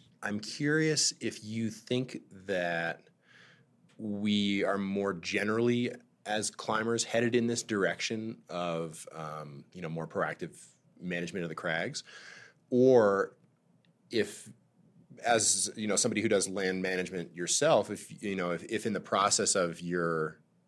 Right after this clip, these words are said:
talking to some of these other places, like, do you know for a fact that this is becoming more of a thing or not,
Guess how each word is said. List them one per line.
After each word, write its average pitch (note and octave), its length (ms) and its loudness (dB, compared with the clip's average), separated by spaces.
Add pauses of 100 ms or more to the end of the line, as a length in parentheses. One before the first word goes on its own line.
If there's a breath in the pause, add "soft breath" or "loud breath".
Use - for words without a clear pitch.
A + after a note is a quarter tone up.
(120)
talking A#2 340 2
to F2 140 -4
some G2 140 -2
of F2+ 40 -4
these F2 160 -2
other F2 160 0 (340)
places, D#3+ 320 0
like, F3+ 200 -2
do G2 100 -6
you G2+ 160 -4
know F#2+ 400 2
for F2 280 0
a D#2+ 40 0
fact A2 520 0
that C#2+ 220 -8
this E2+ 200 -2
is D2 280 -10
becoming D#2+ 520 -8
more D2+ 180 -6
of C#2+ 60 -10
a C#2+ 40 -6
thing C#2+ 380 -8
or F2+ 180 -4
not, D2+ 380 -10